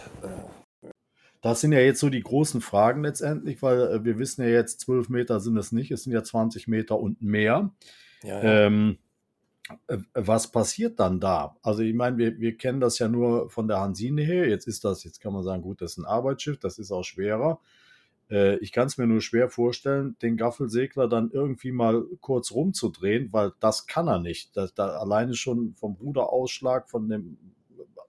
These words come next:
Speaker 2: um das Ding überhaupt rumzukriegen, äh, das passt alles nicht. Und, äh, jetzt gerade diese Vorstellung zu haben, Okay, ich komme jetzt da an, ich habe schweres Wetter und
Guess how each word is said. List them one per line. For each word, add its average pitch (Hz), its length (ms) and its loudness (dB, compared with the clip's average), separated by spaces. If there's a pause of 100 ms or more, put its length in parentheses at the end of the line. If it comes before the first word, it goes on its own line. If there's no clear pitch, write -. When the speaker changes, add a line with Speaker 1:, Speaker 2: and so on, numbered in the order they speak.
(120)
Speaker 2:
um 127 300 -10
das 113 200 -2
Ding 135 160 -4
überhaupt 107 280 -2
rumzukriegen, 127 720 -4 (680)
äh, 101 140 0 (300)
das 104 160 -2
passt - 320 -2
alles 87 300 -4
nicht. 82 320 -10
Und, 98 400 -6
äh, 101 220 0
jetzt 104 240 -6
gerade 117 280 0
diese 101 200 -6
Vorstellung 139 640 -2
zu - 180 -6
haben, 127 260 2
Okay, 120 320 -2
ich 117 140 -6
komme 120 240 -2
jetzt - 200 -6
da 90 140 2
an, 127 180 0
ich 117 160 -8
habe - 180 -8
schweres 104 460 -2
Wetter 139 400 0
und 113 300 -2